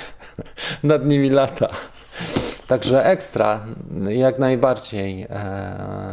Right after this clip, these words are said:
na, na plus. Dobra. Już wrócimy sobie do trybu, e, Q and A.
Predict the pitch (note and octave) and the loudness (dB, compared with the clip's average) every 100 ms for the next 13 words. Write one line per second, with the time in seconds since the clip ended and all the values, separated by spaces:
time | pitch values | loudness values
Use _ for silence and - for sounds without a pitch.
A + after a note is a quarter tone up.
0 | G2 G2+ G2 G2 G2 G2 F#2+ G2 G2 - | -8 -8 -6 -6 -4 -4 -6 -6 -8 -6
1 | G2+ - G2 G2 - - - - - - | -6 -6 -8 -8 -8 -14 -16 -20 -20 -20
2 | _ _ _ - - - - _ _ _ | _ _ _ -20 -20 -20 -20 _ _ _
3 | - - - - - - - E3+ G#3+ - | -18 -8 -4 -2 -2 -4 0 0 0 -6
4 | - - - - - - - - - - | -18 -20 -20 -20 -20 -20 -20 -20 -20 -20
5 | - - - - C#3 D#3 D3 C#3+ F3 F3 | -20 -20 -16 -6 -2 0 0 0 2 2
6 | E3 D3 C#3 C3+ - C#3+ B2+ B2+ A#2+ - | 2 2 2 0 2 0 2 0 0 -6
7 | - - - - - G#2+ A#2 A#2 A2+ A2 | -20 -20 -20 -10 -4 -2 0 0 0 0
8 | A2 - F3+ D#3+ C3+ B2+ | -2 0 4 4 2 4